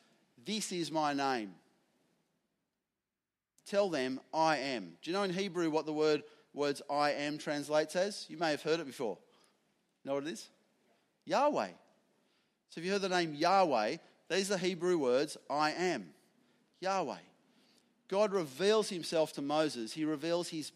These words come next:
very name. Now, you ready for the exciting part? Yep. All right, let's go, uh, to verse fifty. Jesus passes by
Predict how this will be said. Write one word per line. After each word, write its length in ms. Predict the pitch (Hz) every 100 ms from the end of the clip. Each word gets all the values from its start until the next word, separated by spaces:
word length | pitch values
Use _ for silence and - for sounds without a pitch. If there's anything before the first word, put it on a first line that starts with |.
| -
very 340 | 160 170 170
name. 480 | 160 165 170 123 82 - - - _ _ _
Now, 300 | 131 160 120
you 120 | 107
ready 140 | 143 156
for 80 | 147
the 80 |
exciting 380 | 131 - 151 160
part? 260 | 185 190 - - _ _ _ _ _ _ _ _ _ _ _ _
Yep. 220 | 139 202 - - - - - - - _
All 100 | 143
right, 140 | 127 151
let's 160 | 170
go, 320 | 180 165 143 139 - -
uh, 400 | 127 127 120 117 - -
to 160 | 139 117
verse 420 | 139 147 143 -
fifty. 480 | - 170 165 147 147 _ _ _ _ -
Jesus 280 | 165 156
passes 460 | - 170 151 156 135
by 400 | 123 123 117